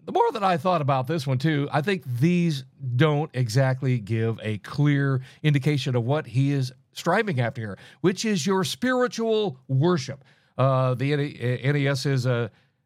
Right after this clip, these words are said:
a spiritual service of worship, and then the King, I think the King James probably comes the closest here by saying reasonable service, because the word here is logikein.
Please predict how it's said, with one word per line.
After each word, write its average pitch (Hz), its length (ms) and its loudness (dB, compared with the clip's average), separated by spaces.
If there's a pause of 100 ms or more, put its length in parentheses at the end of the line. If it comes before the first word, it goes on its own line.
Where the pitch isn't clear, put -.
a 107 160 -8
spiritual 190 640 0
service 185 520 -2
of 165 160 -2
worship, 165 600 0
and 123 240 0
then 131 220 2
the 127 80 -2
King, 139 400 -4
I 123 100 0
think 196 240 -4
the - 60 -6
King 165 200 0
James 135 280 0
probably 147 320 -2
comes 135 280 -4
the - 60 -8
closest 135 500 -4
here 113 120 -4
by 110 160 -2
saying 120 300 -2 (200)
reasonable 147 460 2
service, 160 500 -4 (1120)
because 208 320 2
the 214 100 0
word 226 300 2
here 196 200 0
is 160 140 -2
logikein. 143 720 -2